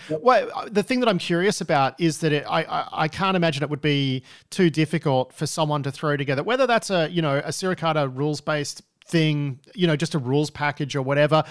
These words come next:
Speaker 2: or whether it's a pretty web console side of it, which doesn't really exist, right? Like, if you had a pretty, you know, web interface or whatever, just something,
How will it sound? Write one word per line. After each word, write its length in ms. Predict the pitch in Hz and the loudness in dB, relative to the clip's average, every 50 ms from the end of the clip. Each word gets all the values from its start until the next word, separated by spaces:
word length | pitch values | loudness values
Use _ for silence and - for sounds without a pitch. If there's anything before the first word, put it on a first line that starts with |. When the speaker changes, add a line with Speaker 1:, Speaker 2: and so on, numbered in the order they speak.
| - - - | -8 -4 4
Speaker 2:
or 220 | - 233 240 240 226 | 6 8 8 8 8
whether 280 | 208 220 208 214 208 | 4 4 2 2 0
it's 160 | 202 - - | 0 -2 -2
a 120 | 208 202 190 175 | -2 -2 -2 -2
pretty 420 | - - 214 208 208 202 202 196 | -2 -4 -2 -2 0 0 -2 0
web 280 | 175 156 214 220 196 - | 0 0 -2 -2 -2 -4
console 600 | - 208 185 151 - 170 143 127 110 95 - _ _ _ | -4 -2 -2 -2 0 0 0 0 0 -2 -6 _ _ _
side 320 | - - - 160 135 131 127 | -8 -2 0 2 2 2 0
of 80 | 117 | -2
it, 120 | 120 110 143 | -4 -4 -2
which 200 | 160 151 - - | -2 -4 -2 0
doesn't 280 | - 156 127 135 135 - _ | -2 -2 -2 -2 -8 -10 _
really 300 | - 135 143 143 139 135 | -4 0 0 0 0 0
exist, 480 | 131 123 107 123 143 113 - - - - | -2 -4 -4 -6 -6 -6 -8 -10 -8 -6
right? 300 | 131 139 190 226 226 185 | -4 -2 -2 -2 -4 -4
Like, 300 | 180 139 135 135 - - | -4 -4 -4 -6 -6 -6
if 200 | - 175 147 - | -6 -6 -4 -2
you 120 | 175 151 | 0 2
had 120 | 143 160 | 2 2
a 60 | 151 147 | 2 0
pretty, 420 | - - 196 180 175 160 151 139 - - - - | 0 0 0 2 2 2 0 -2 -6 -12 -20 -6
you 160 | - 190 180 170 | 0 2 4 4
know, 100 | 160 160 | 4 4
web 220 | 160 170 170 160 | 4 2 2 2
interface 500 | 170 160 151 147 - 160 147 143 - - | 2 0 -2 -2 -2 0 0 0 -2 -4
or 40 | 151 | -4
whatever, 260 | 143 139 143 135 143 | -4 -2 -2 -2 -4
just 180 | - 240 233 - | -4 -6 -6 -4
something, 540 | - 247 247 226 - 247 233 214 208 196 | -4 -4 -4 -4 -4 -4 -2 -2 -4 -6